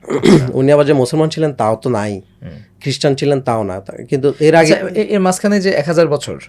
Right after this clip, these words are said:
Speaker 2: জি।
Speaker 1: খ্রিস্টপূর্ব পাঁচশো এবং
Speaker 2: হুম।
Speaker 1: খ্রিস্টের, আ, পরবর্তী পাঁচশো, এই এক হাজার বছরে কি তাহলে আর্যরাই মূলত এখানে শাসন করেছে?
Speaker 2: না, এখানে, এ, প্র-, প্রতিরোধের মধ্য দিয়ে গেছে।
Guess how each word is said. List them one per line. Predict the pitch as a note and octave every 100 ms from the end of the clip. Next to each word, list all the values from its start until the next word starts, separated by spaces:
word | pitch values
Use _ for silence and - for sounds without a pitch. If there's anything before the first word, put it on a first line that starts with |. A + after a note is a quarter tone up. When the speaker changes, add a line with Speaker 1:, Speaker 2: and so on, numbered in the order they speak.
| -
Speaker 2:
জি। |
Speaker 1:
খ্রিস্টপূর্ব | E3+ C#3 D#3+ E3+ F3
পাঁচশো | D#3 D3 G#3
এবং | F3+
Speaker 2:
হুম। | E3
Speaker 1:
খ্রিস্টের, | C3+ - D#3 D3 -
আ, | C3 B2
পরবর্তী | C3 C#3 C#3 A2
পাঁচশো, | A2+ A2 G2+
এই | C3
এক | C3+
হাজার | D3+ E3+
বছরে | D#3 - E3
কি | E3 E3
তাহলে | E3 E3
আর্যরাই | D#3 D3 D#3 E3+ E3 - - -
মূলত | D3 D3
এখানে | C#3 C#3+
শাসন | C#3 C3 B2
করেছে? | G#2 F2 - C#3+
Speaker 2:
না, | A#2+ G#2
এখানে, | C3 C#3+ C#3 C3
এ, | - - G1+ - -
প্র-, | - C3
প্রতিরোধের | A#2+ D#3+ D#3+ E3 E3
মধ্য | D3+ C3+ C3
দিয়ে | A#2 G#2
গেছে। | F#2+ -